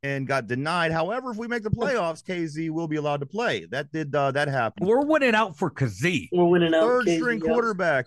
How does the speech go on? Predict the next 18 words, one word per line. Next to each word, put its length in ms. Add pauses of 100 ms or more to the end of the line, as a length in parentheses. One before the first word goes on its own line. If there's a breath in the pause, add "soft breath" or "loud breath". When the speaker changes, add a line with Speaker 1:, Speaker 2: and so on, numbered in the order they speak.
Speaker 1:
getting 240
the 80
nod 460
to 60
start 340
this 180
weekend. 460 (640)
Speaker 2:
He 80
Speaker 1:
Uh, 160
Speaker 2:
looked 160
Speaker 1:
Pick-, 80
Speaker 2:
good 140
three 240
years 220
ago, 200
his 180
last 300
game. 260